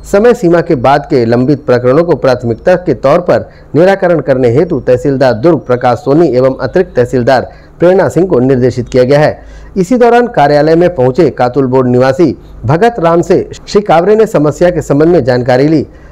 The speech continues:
आवेदक द्वारा बताया गया कि उनका त्रुटि सुधार कार्य लंबित विगत कई दिनों से लंबित है, जिस पर श्री कावरे ने अनुविभागीय अधिकारी रावटे को पन्द्रह दिवस के भीतर त्रुटि सुधार किए जाने का निर्देश दिया। साथ ही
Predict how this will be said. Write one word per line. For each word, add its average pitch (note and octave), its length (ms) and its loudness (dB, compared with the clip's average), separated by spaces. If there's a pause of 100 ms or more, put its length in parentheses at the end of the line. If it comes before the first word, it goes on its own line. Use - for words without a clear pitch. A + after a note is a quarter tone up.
(120)
आवेदक G3+ 360 2
द्वारा G#3+ 260 2
बताया E3+ 300 2
गया E3+ 220 2
कि G3+ 180 -4 (200)
उनका E3+ 280 2
त्रुटि D#3+ 420 0
सुधार C#3 420 0
कार्य E3+ 360 0
लंबित C3 400 -2
विगत D3 480 -2
कई F3 160 2
दिनों C3+ 220 -2
से D3 120 -2
लंबित A#2+ 360 -2
है, C#3+ 380 -2 (520)
जिस C3+ 220 -2
पर E3+ 240 0 (100)
श्री D3+ 180 -4
कावरे C3 360 2
ने F3 100 2
अनुविभागीय C3+ 680 0
अधिकारी B2+ 420 0
रावटे A#2 320 0
को E3+ 140 -2
पन्द्रह E3+ 360 0
दिवस D#3+ 260 0
के D3+ 120 -4
भीतर C#3+ 340 -2
त्रुटि C3+ 340 -2
सुधार C3 300 -2
किए B2 180 -2
जाने A#2+ 220 0
का E3+ 100 0
निर्देश A#2+ 380 0
दिया। D#3 220 2
साथ C#3+ 320 -2
ही D#3+ 140 0